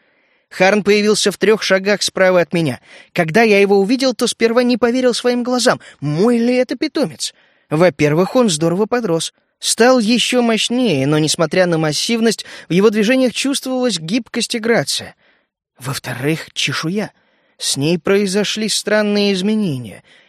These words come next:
На спине вдоль позвоночника подрос костяной гребень. Броня на шее и животе потемнела и огрубела.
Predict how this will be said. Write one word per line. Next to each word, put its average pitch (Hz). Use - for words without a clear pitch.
На 165
спине 190
вдоль 165
позвоночника 170
подрос 165
костяной 175
гребень. 147
Броня 208
на 247
шее 233
и -
животе 196
потемнела 202
и 214
огрубела. 196